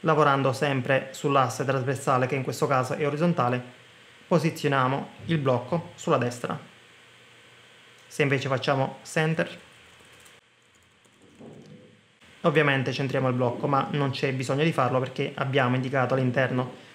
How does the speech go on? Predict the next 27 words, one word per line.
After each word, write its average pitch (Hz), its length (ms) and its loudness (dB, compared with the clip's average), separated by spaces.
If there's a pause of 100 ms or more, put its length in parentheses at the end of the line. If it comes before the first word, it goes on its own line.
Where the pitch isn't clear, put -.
(160)
dell'elemento 135 560 2
padre 131 640 0
Align 139 360 2
Item 131 400 0
Center. 123 480 -4 (1900)
Volendo 156 420 4
estremizzare 147 480 4
le 170 100 8
cose 139 240 2
possiamo 135 320 2
anche 131 200 0
recuperare 131 500 2
il 127 80 0
primo 135 240 2
e - 20 2
il 127 60 0
secondo 151 280 0
div 160 320 -2 (2250)
e 147 120 -2
dare 135 260 4
una 135 240 2
disposizione 135 600 -4
specifica 156 640 -2 (580)
sull'asse 139 560 0
trasversale, 127 600 0
quindi 131 220 -4
facciamo 127 540 -2